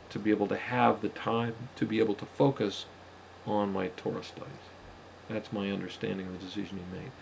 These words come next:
Very, very different decision than what is commonly touted,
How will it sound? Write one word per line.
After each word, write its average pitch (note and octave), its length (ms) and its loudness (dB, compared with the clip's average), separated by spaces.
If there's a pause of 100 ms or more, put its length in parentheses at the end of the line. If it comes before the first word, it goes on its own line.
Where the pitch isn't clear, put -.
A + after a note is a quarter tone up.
(240)
Very, C#3 680 10
very B2 320 8
different A2+ 720 6 (380)
decision A2+ 840 8 (500)
than G#2+ 500 10 (300)
what A2+ 200 12
is G#2+ 100 6
commonly G#2+ 540 4
touted, F#2 480 2